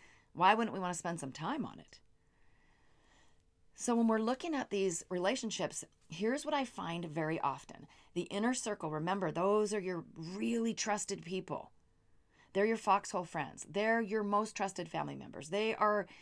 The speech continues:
maybe some kind of an advisor, counselor, or mentor, or pastor, or, you know, just a life coach. I don't know, somebody that, these are the people that really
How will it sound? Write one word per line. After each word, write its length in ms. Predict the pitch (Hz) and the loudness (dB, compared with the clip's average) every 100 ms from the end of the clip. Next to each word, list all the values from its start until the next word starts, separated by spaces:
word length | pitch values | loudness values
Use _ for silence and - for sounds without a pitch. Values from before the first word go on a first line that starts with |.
| - | -14
maybe 300 | 180 190 208 | -2 0 0
some 220 | 208 202 196 | 0 -2 -4
kind 200 | 208 190 | -6 -6
of 160 | 165 - - | -8 -10 -6
an 120 | 180 180 | -4 -4
advisor, 600 | 156 165 180 190 175 151 | -2 2 2 2 -2 -4
counselor, 640 | 180 185 190 - 165 151 | 0 0 -2 -4 0 0
or 60 | 147 | 0
mentor, 480 | 180 202 - 165 151 | 0 -2 -2 -2 -2
or 60 | |
pastor, 440 | 180 180 208 - 175 | 2 2 2 -2 -2
or, 300 | 160 151 - - - - - - | 0 0 -4 -16 -20 -20 -20 -6
you 140 | 254 | 0
know, 100 | 214 | 2
just 360 | 202 214 - - - - | 2 -2 -4 -12 -14 -4
a 120 | 180 | 2
life 260 | 175 233 - | 6 4 4
coach. 300 | 190 165 170 | 0 2 0
I 80 | |
don't 100 | 196 | 0
know, 140 | 190 185 | 0 -2
somebody 420 | - 214 226 233 | 0 0 2 2
that, 220 | 190 170 - - - - - - - | 0 0 -6 -20 -20 -20 -20 -20 -2
these 200 | 269 302 | 0 2
are 20 | |
the 60 | 262 | -2
people 380 | 262 254 240 202 | -2 -4 -2 -2
that 140 | 156 151 | -4 -4
really 800 | 160 196 220 226 240 233 226 | -6 -2 0 0 0 0 -2